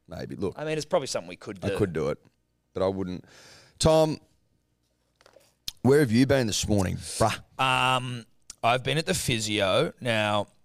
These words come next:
Speaker 2: shout out to the running room, Clovelly. I mean, they're everywhere. Well, they're multiple
Speaker 1: They're not
Speaker 2: locations.
Speaker 1: everywhere.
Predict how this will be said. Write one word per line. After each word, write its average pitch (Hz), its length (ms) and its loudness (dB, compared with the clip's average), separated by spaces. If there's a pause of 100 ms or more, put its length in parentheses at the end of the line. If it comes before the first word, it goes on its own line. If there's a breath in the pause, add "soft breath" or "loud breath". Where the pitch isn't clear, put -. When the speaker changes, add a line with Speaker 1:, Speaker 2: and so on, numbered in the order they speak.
Speaker 2:
shout 147 360 0
out 170 240 0
to 139 180 0
the 117 100 -2
running 104 440 -2
room, 90 440 -10 (340)
Clovelly. 95 720 -2 (440)
I 117 60 -2
mean, 110 120 -2
they're 98 160 -2
everywhere. 90 440 -4
Well, 104 120 -4
they're 95 200 -2 (280)
multiple 101 520 -8
Speaker 1:
They're 117 100 2
not 131 140 4
Speaker 2:
locations. 87 160 0
Speaker 1:
everywhere. 85 200 -4